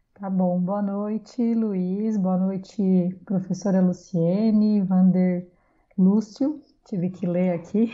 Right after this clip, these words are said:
<laughs> É, eu vou tentar, eu vou projetar a minha tela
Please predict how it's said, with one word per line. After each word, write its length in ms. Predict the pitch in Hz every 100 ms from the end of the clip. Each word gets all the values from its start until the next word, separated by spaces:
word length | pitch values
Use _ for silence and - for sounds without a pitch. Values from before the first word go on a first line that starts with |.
| - -
<laughs> 640 | 156 165 - - - - - - _ _
É, 200 | 214 202
eu 60 | 208
vou 80 | 226
tentar, 760 | 254 247 247 233 226 220 214 220
eu 80 | 190
vou 100 | 233
projetar 540 | 247 240 220 - 214
a 40 | 208
minha 280 | 202 190 170
tela 720 | - 196 226 269 165 151